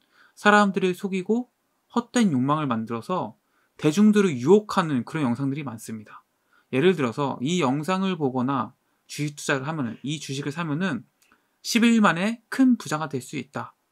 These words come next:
아니면 뭐 이 주식은 상한가 갑니다. 이 지역의 아파트는 무조건 오릅니다. 라고 하면서 사람들을 현혹하는 그런 영상들이 엄청 많죠. 물론 그들도 한두 번 맞출 수 있겠죠. 하지만 계속 맞추기라는 건 불가능합니다.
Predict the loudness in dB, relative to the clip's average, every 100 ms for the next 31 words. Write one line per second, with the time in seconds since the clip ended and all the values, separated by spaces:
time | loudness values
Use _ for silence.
0 | _ _ _ _ _ 2 4 4 2 0
1 | 0 -2 -4 -6 -6 -8 0 2 2 -2
2 | -4 -6 -6 -12 _ _ _ _ _ _
3 | 0 2 4 2 2 0 -2 -4 -4 0
4 | 4 4 4 2 2 0 0 2 0 -2
5 | -8 _ _ 2 6 4 4 0 0 -2
6 | -2 -8 _ _ _ -2 4 6 6 2
7 | 0 -2 0 0 0 0 -4 -4 -2 -6
8 | -4 0 0 -2 -6 -6 -2 -2 -2 -4
9 | -4 -8 -18 _ _ _ _ -20 _ 2
10 | 6 6 6 0 -2 -4 -2 0 2 2
11 | 2 -2 -8 -16 -14 -16 -14 -16 _ _
12 | _ _ _ _ -6 -4 -2 0 -2 -8
13 | _ _ _ -6 -2 0 -2 -4 -6 -4
14 | -6 -8 -6 -4 -4 -4 -6 -8 -12